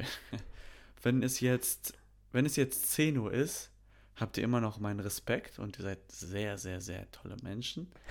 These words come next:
Wenn es so zehn Uhr fünfzehn ist, okay, <laughs> auch super. Alles, was am nächsten Tag ist, tut mir leid, aber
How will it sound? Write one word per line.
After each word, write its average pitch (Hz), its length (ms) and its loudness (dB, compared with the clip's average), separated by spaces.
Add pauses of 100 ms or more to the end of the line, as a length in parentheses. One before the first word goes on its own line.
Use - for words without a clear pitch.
(340)
Wenn 107 160 4
es - 160 0
so 110 240 2
zehn 143 300 4
Uhr 123 80 4
fünfzehn 160 560 -2
ist, 170 420 -2
okay, 123 540 2 (280)
<laughs> - 680 -10
auch 117 280 8
super. 151 560 2 (540)
Alles, 123 380 6
was 110 200 -2
am 107 80 0
nächsten 110 380 0
Tag 107 300 -2
ist, - 280 -4
tut 98 120 -2
mir 92 120 -2
leid, 92 280 -4
aber 90 220 -6